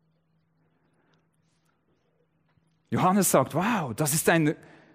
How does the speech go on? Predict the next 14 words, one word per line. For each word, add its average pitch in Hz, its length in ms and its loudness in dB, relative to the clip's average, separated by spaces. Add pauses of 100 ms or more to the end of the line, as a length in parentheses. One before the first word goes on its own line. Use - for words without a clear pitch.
Riesenprojekt 202 1400 2
Gottes, 240 540 2
das 170 200 2
er 147 160 2
hat, 220 260 0
die 151 200 0
Welt 226 320 4
zu - 140 0
erfüllen 208 580 2
mit 170 180 0
der 127 240 0
Wahrheit 180 560 2
des 160 160 -2
Evangeliums. 139 1000 -4